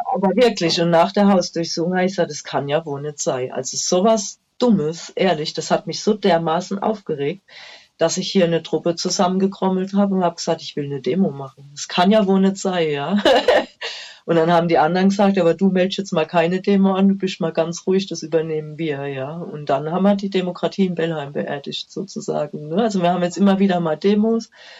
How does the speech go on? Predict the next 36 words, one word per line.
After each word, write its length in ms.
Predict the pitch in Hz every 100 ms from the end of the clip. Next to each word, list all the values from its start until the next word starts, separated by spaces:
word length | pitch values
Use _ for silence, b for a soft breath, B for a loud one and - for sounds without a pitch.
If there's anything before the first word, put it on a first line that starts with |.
| B B B B B -
Und 360 | 175 175 175 - _ _ -
da 220 | 170 208
war's 280 | 247 254 -
dann 220 | 233 226
so, 560 | 202 202 190 220 269 - _
wir 260 | 185 165 165
hatten 240 | 196 233
ja 160 | 214 180
keine 500 | - 190 185 196 202
Demo-Erfahrung, 1000 | 202 190 156 135 139 139 131 131 135 139
wirklich 360 | 170 170 156 -
nicht. 400 | 143 143 - 202
Aber 280 | - 151 160
die 220 | - 165
Gruppe 320 | - 202 202 185
in 180 | 156
Landau 440 | 160 165 190 214 202
war 140 | 180
ja 120 | 170
schon 200 | 165 170
ein 60 | 160
bisschen 360 | 165 - 151 147
weiter, 340 | 156 165 233
die 140 | 208
haben 160 | 180 165
das 180 | 160 -
jeden 300 | 170 165 170
Monat 380 | 165 165 156 156
durchgezogen 640 | 160 - 185 220 214 208
und 80 | 196
an 180 | 165 170
die 180 | 180 202
haben 140 | 208
wir 160 | 190 160
uns 240 | 185 -
gewandt. 480 | 190 175 165 143